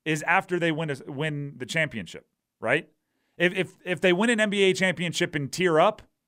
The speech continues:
we're like, "Oh, he tried so hard. He worked for it. He's thinking of his dad." If he cries in the regular season, we're like, "What a pansy. Oh, wuss."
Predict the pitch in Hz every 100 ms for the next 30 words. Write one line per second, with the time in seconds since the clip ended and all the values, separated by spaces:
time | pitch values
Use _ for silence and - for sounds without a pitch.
0 | _ - 156 156 151 151 190 190 175 170
1 | 160 165 - 185 180 - 175 151 165 175
2 | 170 156 139 170 175 180 - 165 160 147
3 | 131 _ - - 190 - 202 180 185 175
4 | 160 139 165 170 165 139 107 - _ _
5 | - 185 214 226 233 196 208 202 180 202
6 | 170 - 214 196 254 220 _ - 196 196
7 | 196 247 233 131 - 175 208 196 127 120
8 | 98 _ _ _ 190 208 208 170 143 202
9 | 233 233 - -